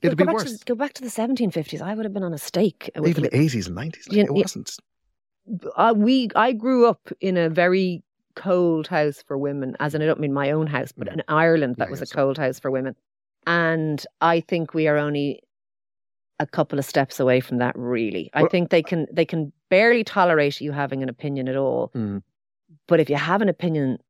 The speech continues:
Speaker 2: if you have the temerity to have an opinion that they don't actually agree with, if, if they're, if you're saying what they like, they're still a bit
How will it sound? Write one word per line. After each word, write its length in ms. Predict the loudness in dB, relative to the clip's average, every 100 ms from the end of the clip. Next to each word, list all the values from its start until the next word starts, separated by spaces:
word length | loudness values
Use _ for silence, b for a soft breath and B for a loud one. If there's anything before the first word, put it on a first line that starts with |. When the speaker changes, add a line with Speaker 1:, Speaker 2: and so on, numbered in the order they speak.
| _ _ _ -8
Speaker 2:
if 100 | -4
you 60 |
have 100 | -2
the 80 | -4
temerity 580 | -6 -2 2 4 2 2
to 60 | -2
have 120 | -4
an 60 |
opinion 220 | -4 -4 -6
that 80 |
they 80 | -6
don't 240 | 0 2 2
actually 260 | 0 -4
agree 300 | -2 0 0
with, 200 | 0 -4 -6 _ _
if, 140 | -6 -4
if 100 | -2
they're, 160 | 0 0
if 120 | -2
you're 100 | -4
saying 540 | 0 4 6 6 2 0 -4 _ _ _ _ _ _ _ _ _
what 240 | 0 2 2
they 140 | 2 4
like, 440 | 4 4 0 -10 _
they're 140 | -4
still 240 | -2 2 2
a 60 |
bit 160 | 2